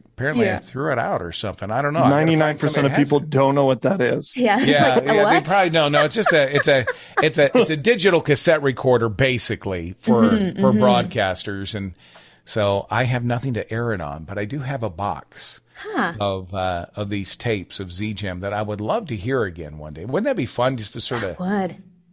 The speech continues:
Speaker 1: to
Speaker 3: Some
Speaker 1: hear it?
Speaker 3: throwbacks.
Speaker 1: Yeah.
Speaker 2: Yeah.
Speaker 1: Yeah, it would
Speaker 2: Yeah,
Speaker 1: definitely be a
Speaker 2: exactly.
Speaker 1: throwback. That's for sure.
Speaker 3: You have this heart for raising money. You have this heart, uh, you know, you, you have all these people coming in, and for the price of a pizza, they, they, they bought into Z Jam, and,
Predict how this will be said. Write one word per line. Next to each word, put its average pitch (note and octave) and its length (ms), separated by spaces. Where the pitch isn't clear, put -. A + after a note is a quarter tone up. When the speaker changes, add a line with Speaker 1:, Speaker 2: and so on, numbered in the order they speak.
Speaker 1:
to G#2 80
Speaker 3:
Some C3+ 100
Speaker 1:
hear B2+ 120
it? - 20
Speaker 3:
throwbacks. B2 560
Speaker 1:
Yeah. G3+ 260
Speaker 2:
Yeah. B2 260
Speaker 1:
Yeah, A#2+ 100
it D3 40
would D#3+ 60
Speaker 2:
Yeah, - 60
Speaker 1:
definitely A3 340
be D#3+ 120
a D3 60
Speaker 2:
exactly. F3+ 120
Speaker 1:
throwback. A#2 580
That's C3 220
for G#2+ 160
sure. F#2+ 420
Speaker 3:
You F3+ 160
have F#3 200
this F#3+ 160
heart A3 400
for E3+ 800
raising C#3 480
money. B2 460
You C#3+ 100
have C#3 80
this C#3+ 160
heart, E3+ 320
uh, D#3+ 60
you D3 260
know, C3 140
you, C#3+ 140
you C#3+ 180
have D3 140
all D3 100
these D3+ 140
people D#3 260
coming C#3+ 320
in, C#3+ 180
and C#3 140
for C#3 100
the C3 320
price C#3+ 300
of C3+ 100
a A#2 60
pizza, C#3+ 480
they, B2+ 260
they, C3 120
they C3 300
bought C3+ 240
into C3 280
Z C#3+ 240
Jam, C#3 460
and, A#2 160